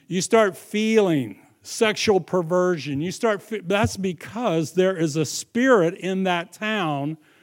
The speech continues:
that is predominant. Well, what do I do? I take authority over it in the name of Jesus.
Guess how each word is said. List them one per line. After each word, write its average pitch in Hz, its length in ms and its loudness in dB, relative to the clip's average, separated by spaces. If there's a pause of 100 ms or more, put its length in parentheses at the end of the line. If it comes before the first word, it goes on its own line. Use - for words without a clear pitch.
(1040)
that 160 100 4
is 151 140 -2
predominant. 165 760 -2 (880)
Well, 170 160 -2
what 175 160 4
do 175 120 4
I 160 160 4
do? 170 380 -2
I 135 120 -4
take 156 220 -4
authority 185 500 -2
over 135 260 -2
it 170 60 -8
in 147 160 -2
the 139 80 -2
name 143 240 -2
of 143 60 -4
Jesus. 156 680 -12